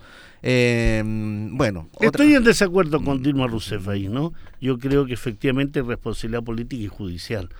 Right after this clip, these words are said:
Speaker 2: El presidente es el principal hombre mu-, o mujer, eh, del gobierno con reposa-, responsabilidad administrativa,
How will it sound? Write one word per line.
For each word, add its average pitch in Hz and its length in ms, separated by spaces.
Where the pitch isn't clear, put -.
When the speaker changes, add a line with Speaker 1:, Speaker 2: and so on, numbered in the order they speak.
Speaker 2:
El 117 140
presidente 120 680
es 113 80
el 113 220
principal 110 1160
hombre 175 680
mu-, 127 240
o 127 100
mujer, 160 540
eh, 120 160
del 120 200
gobierno 131 520
con 123 160
reposa-, 110 380
responsabilidad 117 720
administrativa, 131 880